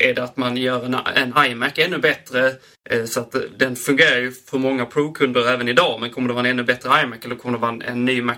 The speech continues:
Pro eller vara ett helt nytt segment? Så det är väldigt många intressanta frågor där, men jag är också väldigt tveksam över om vi kommer få se några svar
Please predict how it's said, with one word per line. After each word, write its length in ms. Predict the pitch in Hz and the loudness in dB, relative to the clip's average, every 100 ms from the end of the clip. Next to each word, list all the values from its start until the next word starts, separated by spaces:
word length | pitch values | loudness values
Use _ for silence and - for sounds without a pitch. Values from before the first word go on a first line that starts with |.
| - | 0
Pro 320 | 151 156 127 | 2 2 0
eller 140 | 120 | 0
vara 140 | 117 117 | 0 -2
ett 160 | - | -4
helt 240 | - 123 110 | 0 0 0
nytt 180 | 127 - | -6 -6
segment? 400 | 120 131 143 - | -2 0 0 -2
Så 100 | 143 | 0
det 180 | 143 | 0
är 60 | 135 | 0
väldigt 220 | 147 147 | -4 -4
många 140 | 156 180 | -2 -2
intressanta 480 | 143 135 143 123 123 | -4 -2 -2 -2 -4
frågor 360 | 143 151 139 | -2 0 0
där, 160 | 160 143 | -2 -2
men 180 | 113 110 - - - | -6 -10 -18 -20 -4
jag 140 | - 139 | 0 2
är 40 | |
också 200 | 147 - | 2 0
väldigt 180 | 139 143 | -4 -2
tveksam 400 | - 143 - 123 | 0 0 -2 0
över 220 | 151 127 | 0 0
om 60 | 117 | -4
vi 100 | 120 | -8
kommer 200 | 120 120 | -6 -6
få 100 | 113 | -2
se 200 | 120 127 | 0 2
några 140 | 120 | 0
svar 320 | 117 - 135 | -2 0 0